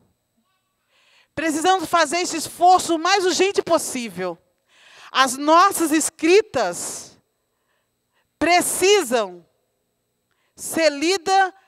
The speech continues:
como uma escrita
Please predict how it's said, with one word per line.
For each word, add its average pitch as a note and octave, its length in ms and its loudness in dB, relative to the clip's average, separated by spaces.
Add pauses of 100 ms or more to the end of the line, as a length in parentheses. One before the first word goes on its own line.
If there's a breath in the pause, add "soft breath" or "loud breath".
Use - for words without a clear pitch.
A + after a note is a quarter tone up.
(440 soft breath)
como F4 580 -8 (1600)
uma C#4+ 280 -4
escrita F#4 920 0